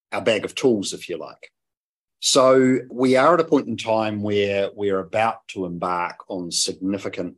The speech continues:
uh, reform of freshwater management in, uh, Aotearoa, New Zealand. And in, in the minds of many,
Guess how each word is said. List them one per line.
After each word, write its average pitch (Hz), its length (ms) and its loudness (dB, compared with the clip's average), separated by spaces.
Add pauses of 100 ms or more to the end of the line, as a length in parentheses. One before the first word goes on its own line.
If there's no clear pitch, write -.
(140)
uh, 87 180 -6
reform 85 420 -6
of 82 100 -14
freshwater 82 460 -10
management 85 540 -12 (140)
in, 82 420 -16
uh, 82 200 -20 (140)
Aotearoa, 82 580 -10
New 80 140 -14
Zealand. 104 380 -2 (760)
And 110 600 0 (340)
in, 107 220 -6
in 110 80 -4
the 113 60 0
minds 127 500 4
of 104 200 2
many, 120 680 2